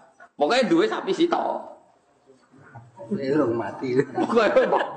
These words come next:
Speaker 1: pokoke asal rong mati ya. Paham sih kalau maksud? Kan gak ainnya. Nah, kecuali ngene, Mustafa pas minggat, pas sampai teng Kalimantan iku. <laughs> Dekne wis milih, "Gus, iki sapi sing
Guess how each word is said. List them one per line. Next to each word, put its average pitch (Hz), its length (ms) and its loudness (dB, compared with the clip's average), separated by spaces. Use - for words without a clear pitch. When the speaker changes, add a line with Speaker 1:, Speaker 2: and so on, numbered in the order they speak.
Speaker 1:
pokoke 147 320 0
asal 165 320 2
rong 143 140 0
mati 147 260 -2
ya. 117 220 2
Paham 202 240 2
sih 156 80 0
kalau 143 160 0
maksud? 120 260 -2
Kan 233 240 2
gak 196 160 4
ainnya. 180 800 -2
Nah, 147 160 4
kecuali 214 400 2
ngene, 247 480 0
Mustafa 220 800 -2
pas 196 160 2
minggat, 160 400 2
pas 143 160 -2
sampai 156 240 2
teng 160 80 -6
Kalimantan 151 640 0
iku. 151 320 0
<laughs> - 760 -6
Dekne 254 240 4
wis 294 80 -2
milih, 269 480 2
"Gus, 269 160 0
iki 269 160 -2
sapi 240 320 0
sing 226 80 0